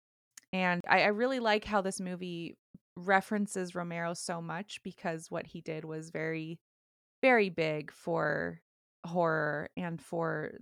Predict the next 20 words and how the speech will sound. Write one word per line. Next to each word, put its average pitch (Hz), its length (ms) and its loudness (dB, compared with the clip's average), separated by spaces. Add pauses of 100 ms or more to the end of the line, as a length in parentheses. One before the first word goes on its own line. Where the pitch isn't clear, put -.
(120)
the 160 280 -8
concept 165 720 -6 (100)
of, 156 220 -6 (240)
of 156 120 -8
zombies 151 800 -8 (360)
overall. 151 600 0 (580)
So 262 140 2
it - 220 -4
didn't 392 180 2
really 277 340 4 (240)
come 233 180 2
up 208 160 4
in 220 120 4
the 202 80 2
movie, 190 420 0
but 185 280 4
I 190 140 6
just, 196 220 -6 (120)
I 185 100 2
really 185 540 2